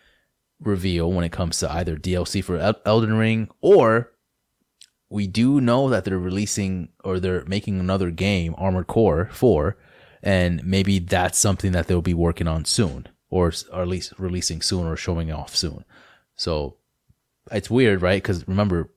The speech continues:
From Software made Armored Core, which I still think it's so weird to, like,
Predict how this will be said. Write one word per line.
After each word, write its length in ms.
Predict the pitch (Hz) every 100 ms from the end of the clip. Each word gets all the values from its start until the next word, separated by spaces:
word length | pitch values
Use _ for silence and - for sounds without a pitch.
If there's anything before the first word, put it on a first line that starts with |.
| _
From 220 | - 104 90
Software 400 | 92 95 87 80
made 240 | 82 82
Armored 300 | 78 80 87
Core, 260 | - 85 87
which 180 | 85
I 100 | -
still 320 | 90 - 87 87
think 280 | - 87
it's 140 | 80 -
so 220 | - 85
weird 400 | 82 80 80 78
to, 120 | -
like, 440 | 80 76 76 -